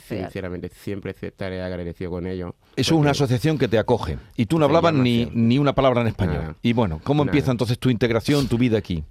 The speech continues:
Speaker 2: Pues mi vida empezó todo cuando conocí a Marta,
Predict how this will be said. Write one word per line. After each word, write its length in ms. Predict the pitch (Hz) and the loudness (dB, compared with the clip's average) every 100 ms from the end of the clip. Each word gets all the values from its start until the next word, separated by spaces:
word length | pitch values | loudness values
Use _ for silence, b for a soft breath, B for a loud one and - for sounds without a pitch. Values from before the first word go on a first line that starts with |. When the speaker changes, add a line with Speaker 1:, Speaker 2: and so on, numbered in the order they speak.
| _ _ | _ _
Speaker 2:
Pues 220 | 147 135 | -6 -4
mi 100 | 123 | -4
vida 220 | 127 147 147 | -4 -6 -6
empezó 380 | 143 143 143 | -8 -8 -8
todo 320 | 147 139 139 131 | -6 -6 -6 -6
cuando 320 | 127 120 117 | -6 -4 -6
conocí 400 | 113 113 123 120 | -6 -6 -6 -4
a 320 | 113 104 98 | -4 -4 -4
Marta, 640 | 101 120 135 170 170 196 | -6 -6 -8 -8 -6 -8